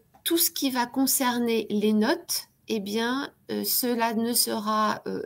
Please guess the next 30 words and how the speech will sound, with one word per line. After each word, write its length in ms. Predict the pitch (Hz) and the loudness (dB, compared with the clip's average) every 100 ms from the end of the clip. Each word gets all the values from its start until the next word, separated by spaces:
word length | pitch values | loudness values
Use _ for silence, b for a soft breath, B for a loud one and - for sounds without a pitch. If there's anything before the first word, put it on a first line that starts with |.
| - | -2
obligatoire 1080 | - 214 214 214 208 208 - 254 277 - - | 0 0 0 0 0 0 -4 0 0 -2 -6
que 140 | 302 | -4
pour, 480 | 302 - 247 226 214 | -4 -6 -10 -10 -6
euh, 120 | 202 | -4
l'exercice 760 | 202 220 220 233 233 - 226 - | 0 0 0 -2 -2 -4 -2 -4
clos 440 | - 254 254 285 339 B B - | -2 0 2 0 -4 B B -10
du 160 | 214 | -10
trente 320 | - - 240 | -6 -6 -6
et 60 | 226 | -4
un 100 | 220 | -2
douze 380 | 208 247 226 208 - | 0 0 -2 -4 -10
deux 240 | 180 247 | -2 2
mille 180 | 240 214 | 2 0
vingt-deux, 420 | 196 185 185 254 | -2 -2 -2 -2
donc 200 | 233 226 | -2 -8
pour 160 | - 196 | -6 -8
une 80 | 185 | -8
publication 600 | 202 190 202 190 - 247 | -6 -8 -4 -4 -2 -2
en 40 | |
deux 120 | 208 | 0
mille 180 | 202 175 | 0 -2
vingt-trois. 540 | 180 175 - 233 320 B B B B - | -6 -8 0 2 2 B B B B -6
Mais 100 | 202 | -4
du 200 | 180 202 | -4 -8
coup, 380 | - 254 302 285 | -2 2 2 2
euh, 520 | 185 180 175 165 170 B B B | 0 -2 -4 -4 -8 B B B
c'est, 480 | - - 208 214 175 | -4 0 2 2 0
euh, 40 | |
quasiment 420 | 170 170 185 196 | -2 -2 0 0
demain. 360 | 196 208 165 | 4 4 4